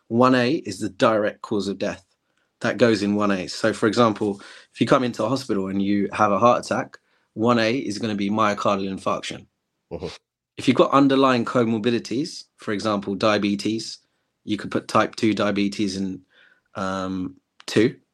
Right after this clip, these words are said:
Speaker 1: You could
Speaker 2: Mm-hmm.
Speaker 1: say it contributed to, but it, it didn't actually kill the person, right? It's the heart
Speaker 2: Mm-hmm.
Speaker 1: attack that killed the person. You
Speaker 2: Yeah.
Speaker 1: could also put a load of stuff. You could put C O P D under two.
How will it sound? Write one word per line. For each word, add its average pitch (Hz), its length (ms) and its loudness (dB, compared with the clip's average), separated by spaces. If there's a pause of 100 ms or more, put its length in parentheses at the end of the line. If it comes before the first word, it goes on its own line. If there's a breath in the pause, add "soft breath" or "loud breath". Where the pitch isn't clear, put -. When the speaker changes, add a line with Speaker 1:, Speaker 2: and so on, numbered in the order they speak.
(200)
Speaker 1:
You - 80 -20
could 98 120 -8
Speaker 2:
Mm-hmm. 98 60 -6
Speaker 1:
say - 100 -2
it - 60 -8
contributed 104 680 0
to, - 200 -6 (140)
but 101 120 -4
it, - 160 -8
it 110 200 -8
didn't 110 180 2
actually - 240 -6
kill 151 180 4
the 123 80 2
person, - 480 -6 (640 soft breath)
right? 127 240 -2
It's 98 140 -8
the 104 100 2
heart 131 240 4
Speaker 2:
Mm-hmm. 98 100 -2
Speaker 1:
attack - 120 -6
that - 100 -8 (100)
killed 104 120 -2
the 92 60 -8
person. 92 420 -8 (400 loud breath)
You 107 100 0
Speaker 2:
Yeah. - 40 -2
Speaker 1:
could 135 100 8
also 120 240 4
put 127 220 4
a 127 40 4
load 160 260 6
of 101 80 -2
stuff. - 340 -6
You 104 60 -8
could 101 140 -4
put 104 200 -4
C 110 200 0
O 104 80 0
P 104 200 -2
D 107 280 -4 (300)
under 92 220 -8
two. - 260 -12